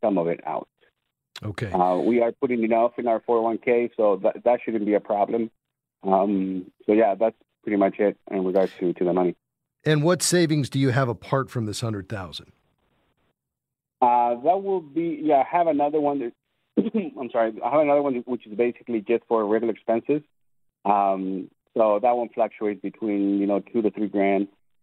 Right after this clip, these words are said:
Speaker 1: um, plus, you know, the checking accounts that we, we use our expenses, uh, in a monthly basis. So this will be the one that pretty much is just sitting there right now and not making any money.
Speaker 2: Okay.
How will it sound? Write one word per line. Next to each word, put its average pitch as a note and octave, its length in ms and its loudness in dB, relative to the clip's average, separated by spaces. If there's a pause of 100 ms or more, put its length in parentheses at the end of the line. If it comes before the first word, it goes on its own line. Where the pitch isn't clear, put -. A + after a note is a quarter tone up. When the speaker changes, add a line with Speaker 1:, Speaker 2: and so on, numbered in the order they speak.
(160)
Speaker 1:
um, F2 500 0 (220)
plus, G2 200 2
you G2+ 80 -2
know, F#2 100 0
the F2+ 80 0
checking G2+ 300 0
accounts F#2 340 0
that F#2 80 0
we, F2+ 340 0
we F#2+ 120 0
use F#2+ 180 -2
our F2+ 80 2
expenses, F#2 460 -2 (280)
uh, F2+ 120 0
in F2+ 100 2
a F#2 60 4
monthly F#2 320 2
basis. F2+ 440 -2
So F2+ 320 2
this A#2+ 220 2
will A#2 80 2
be G#2+ 140 0
the G#2 120 2
one G2+ 300 2
that G2 220 0 (240)
pretty G#2+ 140 0
much G#2 200 2
is F#2+ 80 -10
just F#2+ 160 -2 (140)
sitting G#2+ 220 4
there F2+ 140 2
right F2+ 160 0
now F#2 320 2 (460)
and G2+ 80 2
not G#2+ 140 4
making G2 260 0
any G#2 140 2
money. D2 240 -10 (580)
Speaker 2:
Okay. G2 320 -12